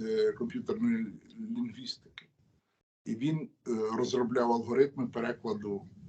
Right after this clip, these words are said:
для... Ну, тоді це було, напевно, в інтересах Міноборони для початку, ну, в шістдесятих роках. Але це дуже серйозно. I B M тоді взагалі, е,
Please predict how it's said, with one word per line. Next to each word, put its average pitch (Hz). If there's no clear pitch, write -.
для... 98
Ну, 139
тоді 120
це 123
було, 110
напевно, 113
в 110
інтересах 107
Міноборони 110
для 117
початку, -
ну, 117
в -
шістдесятих 104
роках. -
Але 120
це -
дуже 135
серйозно. 127
I 117
B 127
M 131
тоді 123
взагалі, 139
е, -